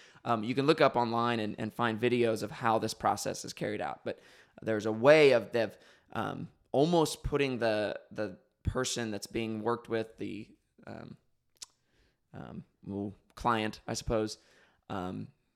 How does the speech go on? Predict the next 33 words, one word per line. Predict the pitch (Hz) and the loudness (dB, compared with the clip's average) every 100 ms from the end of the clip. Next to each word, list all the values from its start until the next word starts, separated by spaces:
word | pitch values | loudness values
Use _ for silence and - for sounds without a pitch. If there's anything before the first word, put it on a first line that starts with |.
| _ - | _ -6
in | 135 131 | -2 0
a | |
state | 123 - 131 131 | -2 2 2 2
where | 120 117 113 110 - | 0 0 0 -4 -10
you | 113 117 | -10 -8
can | 127 | -6
more | 120 120 - | -4 -6 -6
easily | 151 147 143 127 127 | -2 0 2 2 -2
come | 117 120 | -2 -4
to | 117 | -4
understand | 104 113 - 110 101 | -4 -4 -6 -6 -6
whatever | 104 113 | -2 -2
the | 117 | -2
sort | 117 104 | -2 -4
of | 101 | -6
emotional | 101 107 120 - 120 113 110 110 - - _ - | -4 -4 -2 -4 -4 -4 -4 -6 -10 -20 _ -16
trauma | - 120 120 117 117 113 107 | -6 0 2 4 4 4 2
or | - 110 107 104 - - | 0 0 -2 -6 -8 0
issue | 147 131 - 127 - | 2 2 0 -2 0
is | 123 117 104 | 0 2 -2
and | 107 | -6
kind | 104 | -8
of | 101 | -8
get | 104 107 | -8 -8
to | 107 | -6
the | |
heart | 110 104 101 | -2 0 0
of | 101 | -4
it. | 101 - _ - _ _ 107 | -8 -10 _ -20 _ _ -8
Um, | 104 104 101 113 _ _ _ _ 117 | -6 -6 -8 -12 _ _ _ _ -6
and | 113 113 | -2 4
then | 160 160 117 117 165 - _ _ _ _ _ _ | 6 6 4 0 -4 -10 _ _ _ _ _ _
you | 107 | -6